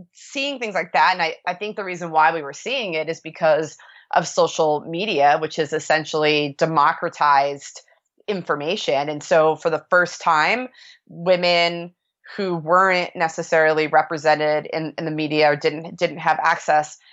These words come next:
had this new platform to make their voice heard. So this was really fascinating to me.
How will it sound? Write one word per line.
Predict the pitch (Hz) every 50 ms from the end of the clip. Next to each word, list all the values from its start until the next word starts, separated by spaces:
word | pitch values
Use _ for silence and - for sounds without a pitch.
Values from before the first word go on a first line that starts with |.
| _ _
had | - - 185 165 175 170
this | 165 160 - -
new | 165 151 151
platform | - - - 170 208 247 - - - 165 151 143 143 151
to | 151 - 170
make | 160 156 156 -
their | 170 151
voice | 147 151 147 147 -
heard. | - 233 233 175 147 147 - -
So | - - 196 175 165 165 165 165 _ _ _ -
this | - 214 -
was | 262 233 180
really | 190 185 175 175 175
fascinating | 175 214 262 339 339 - 202 175 156 151 156 147 151 147
to | - - 160
me. | 156 156 180 240 294